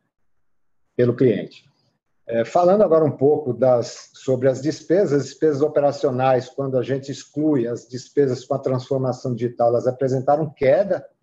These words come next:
é, quase um por cento em relação ao quarto TRI de dezenove, e queda de dois vírgula seis por cento quando a gente compara, né, ao ano de dois mil e nove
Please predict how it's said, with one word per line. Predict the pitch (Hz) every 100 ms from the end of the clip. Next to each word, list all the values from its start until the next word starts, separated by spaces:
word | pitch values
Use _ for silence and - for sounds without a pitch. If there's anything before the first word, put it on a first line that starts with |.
| _ _ _ _ -
é, | 131 131 101 -
quase | 139 127 139
um |
por | 131 -
cento | - 139 160
em | 151
relação | 139 123 117 - 127
ao | 117
quarto | 104 120 120 117
TRI | - 120
de | 117 107
dezenove, | 104 127 120 139 180 - _ _ _ _ _
e | - 123
queda | - 135 139 131 127
de | 123
dois | 123 - 156 175 127
vírgula | 139 135 127
seis | - 139 -
por | - -
cento | - 135 147 -
quando | 123 123
a |
gente | 117 127
compara, | - 120 - 120 139 117
né, | 107 123 -
ao | 127 117
ano | 131 151 127
de | 110
dois | 113 117 101
mil | 117
e |
nove | 110 113